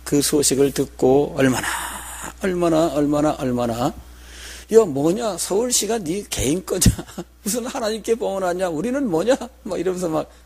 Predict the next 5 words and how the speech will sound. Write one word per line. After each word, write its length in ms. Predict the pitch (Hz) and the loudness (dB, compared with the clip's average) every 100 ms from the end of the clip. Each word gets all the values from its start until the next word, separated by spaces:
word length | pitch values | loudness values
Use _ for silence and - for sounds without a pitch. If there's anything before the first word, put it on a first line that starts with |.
| - | -4
난리가 420 | 139 147 156 147 | 2 4 4 2
났어요. 540 | 113 104 113 107 151 - - - - - - - - - - - - - - | 0 -2 -4 -4 -6 -8 -20 -20 -20 -20 -20 -20 -20 -20 -20 -20 -20 -20 -6
근데 160 | 127 | 0
그건 240 | 156 208 135 | 0 0 -4
영적인 760 | 98 104 143 151 165 175 113 | -6 0 2 2 2 0 -4